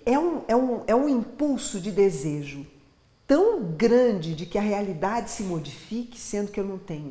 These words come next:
nenhuma força de transformar uma realidade que não me diz respeito, né? Que abre espaço pra gente conversar sobre uma opção de coisas aqui, a partir disso. Eu posso ficar aqui a noite inteira falando que eu vivi lá na minha bolha.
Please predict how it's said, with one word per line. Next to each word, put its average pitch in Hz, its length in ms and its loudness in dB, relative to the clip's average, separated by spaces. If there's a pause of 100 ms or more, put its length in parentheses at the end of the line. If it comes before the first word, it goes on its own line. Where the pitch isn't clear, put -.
nenhuma 262 680 0
força 170 840 0 (200)
de 175 140 -10
transformar 180 580 -2
uma 175 160 -2
realidade 170 540 -2
que 190 100 -8
não 175 80 -4
me 170 120 -4
diz 160 200 -8
respeito, 208 680 -6 (760)
né? 196 160 0 (320)
Que - 320 -6 (1300)
abre 269 380 0
espaço 233 360 -2
pra 254 80 -6
gente 240 120 -10
conversar 226 400 0
sobre 240 160 -8
uma 240 60 -8
opção 311 300 -4
de 392 120 -6
coisas 170 500 2
aqui, 143 320 -12 (100)
a 151 80 -10
partir 156 360 -10
disso. 131 320 -16
Eu - 20 -16
posso 160 260 -12
ficar 190 120 -14
aqui 185 420 -16 (160)
a 190 80 -8
noite 190 320 -10
inteira 190 240 -8
falando 185 260 -10
que - 80 -8
eu 208 60 -4
vivi 190 360 -6
lá 190 100 -6
na 220 100 -6
minha 254 140 -8
bolha. 156 360 -4